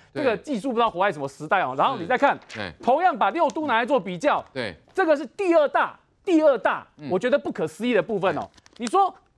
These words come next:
Speaker 2: 看不到民间，我都看不到民间，政府就同一个标准，政府施政、政府一体的啊，中央政府、地方政府同一个标准。好了，民-，政府要跟民间走不一样，但等等，你再看看这个图，
Speaker 1: 嗯。
Speaker 2: 六都里面，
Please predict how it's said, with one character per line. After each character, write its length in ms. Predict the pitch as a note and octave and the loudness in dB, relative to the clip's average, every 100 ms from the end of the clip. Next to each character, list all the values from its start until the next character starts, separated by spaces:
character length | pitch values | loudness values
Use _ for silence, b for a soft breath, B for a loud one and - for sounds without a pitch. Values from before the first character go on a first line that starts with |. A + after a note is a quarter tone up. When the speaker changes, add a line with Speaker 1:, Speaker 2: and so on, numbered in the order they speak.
| - | -2
Speaker 2:
看 160 | F4 | 0
不 80 | D#4 | 2
到 140 | E4 | 0
民 160 | C#4 C4+ | 0 -2
间， 160 | D4+ D4+ | 0 2
我 100 | G#3+ | 2
都 120 | D4+ | 2
看 120 | C#4+ | 0
不 60 | C#4+ | 0
到 100 | C#4 | 0
民 160 | A#3+ | -2
间， 160 | B3 C#4 - | -2 -4 -4
政 160 | - C#4 | 0 0
府 80 | F#3 | 2
就 120 | C4 | 0
同 140 | - | 0
一 20 | B3+ | -2
个 100 | G#3 | 0
标 240 | A#3+ A#3+ | 0 0
准， 180 | G3+ D3 | -2 -4
政 200 | G3 B3 | 0 0
府 120 | D3+ | -2
施 180 | C#3+ G#3 | -8 -4
政、 160 | G3+ G3 | -2 0
政 220 | A#3+ F3 | 0 -2
府 100 | D#3 | -4
一 60 | G#3 | -6
体 160 | E3 | -2
的 80 | D#3+ | 0
啊， 180 | F3 B2+ | 0 0
中 140 | G#3+ | 2
央 100 | B3 | 2
政 140 | A3+ F#3 | 0 -4
府、 40 | |
地 120 | G#3 | -2
方 100 | G#3+ | -2
政 100 | G#3 | 0
府 60 | D#3+ | -4
同 120 | D3+ | -2
一 20 | |
个 80 | G3+ | -2
标 200 | G#3 F#3+ | 2 2
准。 180 | F#3+ D3 - b b | 0 -6 -8 b b
好 120 | G3 | -2
了， 120 | D#4 D4+ _ _ - | 0 -2 _ _ -6
民-， 360 | G3+ B3+ C#4 | 0 0 0
政 220 | - F4+ G3+ | 2 2 2
府 140 | E3+ | 2
要 100 | B3+ | 2
跟 100 | B3 | 2
民 140 | A3+ | 0
间 100 | G#3 | 0
走 160 | A3+ E3+ | 0 -2
不 160 | C#3 G3 | -2 0
一 60 | |
样， 180 | G3 E3 - | 0 0 -2
但 160 | C#4+ | -2
等 140 | F#3+ G3+ | 0 0
等， 160 | G3+ G#3+ _ _ _ | 0 -2 _ _ _
你 100 | G#3+ | 0
再 120 | E4+ | 2
看 140 | D#4+ D#4+ | 2 0
看 80 | |
这 80 | D#4 | 0
个 80 | C4+ | 0
图， 240 | G#3 G3 G3 - | 0 -6 -10 -18
Speaker 1:
嗯。 180 | - - | -20 0
Speaker 2:
六 300 | F4 F4+ C#4+ | 4 4 2
都 240 | D#4 D#4 | -2 -2
里 180 | C4 F3+ | -4 -2
面， 320 | D4+ B3+ B2 | 0 0 -4